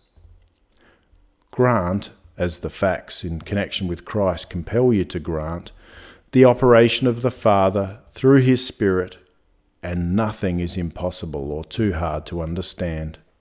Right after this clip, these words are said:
Christ was exhibited in glory, that the disciples might see what it was that they were related to,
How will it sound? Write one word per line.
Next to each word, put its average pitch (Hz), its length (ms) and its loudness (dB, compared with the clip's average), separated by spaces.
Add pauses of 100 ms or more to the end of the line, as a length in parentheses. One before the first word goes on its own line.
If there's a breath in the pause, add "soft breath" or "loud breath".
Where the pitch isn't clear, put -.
(840 soft breath)
Christ 117 640 2
was 104 220 0
exhibited 110 640 0
in 123 220 2
glory, 90 600 -4 (400)
that 101 160 -2
the 117 80 -2
disciples 113 720 0
might 120 440 0
see 87 540 -2 (840)
what 107 220 6
it 131 120 0
was 92 400 0
that 98 180 -8
they 87 140 -2
were 95 200 0
related 92 640 -2
to, 82 300 -6